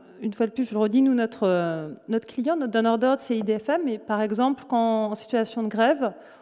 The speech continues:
on pousse beaucoup, euh, les sujets de covoiturage que vous avez évoqués également. Euh, et dans ce cadre-là, il peut y avoir, euh, un certain nombre de, d'offres ou de promotions, de choses, de, de choses qui sont poussées. Après,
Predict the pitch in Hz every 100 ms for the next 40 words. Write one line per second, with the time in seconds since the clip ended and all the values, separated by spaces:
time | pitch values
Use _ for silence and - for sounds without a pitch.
0 | - _ 208 208 - 294 240 254 - 285
1 | 302 - 240 214 208 202 202 196 196 190
2 | 190 196 208 - 233 254 240 262 233 233
3 | 240 208 185 - 196 196 208 208 208 214
4 | 208 247 226 214 208 220 349 - - -
5 | - - _ 202 196 190 190 196 247 262
6 | 285 240 233 226 285 285 240 214 208 226
7 | 233 247 226 202 196 196 190 - 233 202
8 | 202 175 175 202 220 226 240 240 220 208
9 | 233 226 226 262 226 240 247 240 202 220
10 | - - 208 220 262 247 233 - 233 233
11 | - 202 - - - - - - 214 -
12 | 285 302